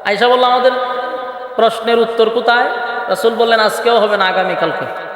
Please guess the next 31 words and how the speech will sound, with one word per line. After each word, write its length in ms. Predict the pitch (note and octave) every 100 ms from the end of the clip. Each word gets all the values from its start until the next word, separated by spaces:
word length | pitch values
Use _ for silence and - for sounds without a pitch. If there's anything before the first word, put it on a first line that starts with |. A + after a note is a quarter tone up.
| - - - - - - - - - - - -
তারা 180 | A3
চলে 300 | C4 B3 B3
গেল, 320 | A#3+ C4+ C4 A#3
আগামীকালের 800 | A3+ A#3+ C4 C4 C4+ C4 C4 B3+
এই 160 | C4
ভিতরেও 480 | B3 B3+ D4 C#4+ C#4
জিব্রাইল 380 | C4+ C4 - -
আসে 180 | - -
না। 80 | - - - - - - - - - - - - - - - - - - _ _ _ _ _ _
দ্বিতীয় 320 | F3+ B3+ C#4+
দিন 240 | C#4 D#4+ C#4+
তারা 180 | D#4 D4+
আসলো, 320 | C#4 C4 C#4+
রাসূল 300 | C#4 C#4+ C#4+
বললেন, 260 | C#4+ C#4+ C#4
"আজকেও 360 | B3+ C#4+ C#4+
হবে 220 | C4 C4 C4
না, 60 |
আগামীকালকে।" 680 | A#3+ B3+ C#4+ C#4+ A3+ F#3+ - - - - - - - - - - -
তারা 200 | A3 B3 B3+
চলে 220 | C#4 C4+
গেছে, 260 | C4+ - A#3
কিন্তু 260 | B3 A#3+
এদিনও 340 | B3 A#3+ C4 B3+
জিব্রাইল 400 | A#3+ A#3 A#3 A3+
আসে 200 | - G#3
না। 80 | F3+ D#3 - - - - - - - -
তিন 240 | C4+ C4
দিন, 240 | C#4 C4 C4+
চার 280 | C4 C4 C4
দিন, 180 | C4